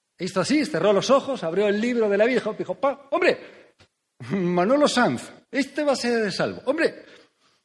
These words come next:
<laughs> Juan Lorenzo, José Luis, Julián, Rubén, Andrés".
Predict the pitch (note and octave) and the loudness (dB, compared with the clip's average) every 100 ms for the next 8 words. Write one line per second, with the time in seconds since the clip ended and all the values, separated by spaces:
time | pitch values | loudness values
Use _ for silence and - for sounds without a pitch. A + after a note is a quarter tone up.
0 | _ - - - F#3 D3 G3 A3 F3+ D3 | _ -10 -8 -6 -4 -4 -8 -12 -10 -2
1 | E3 F3 A#3 D4 G3+ G3 G#3+ F#3+ D3 D#3 | 4 6 6 6 2 2 0 0 -4 -4
2 | B3 C4 A#3+ A3 G#3 F3 E3 B3+ A#3+ A#3 | -2 0 0 -2 -4 -6 0 2 4 4
3 | A3 G#3 G3 - D2 D#3+ E3+ A3+ C4 B3 | 0 -6 -12 -12 -10 -4 0 4 4 4
4 | A3+ A3 G#3+ G3+ G3 F#3+ D3+ A3+ C#4 B3 | 0 -2 -8 -12 -12 -10 0 4 4 4
5 | A#3+ - | 0 -4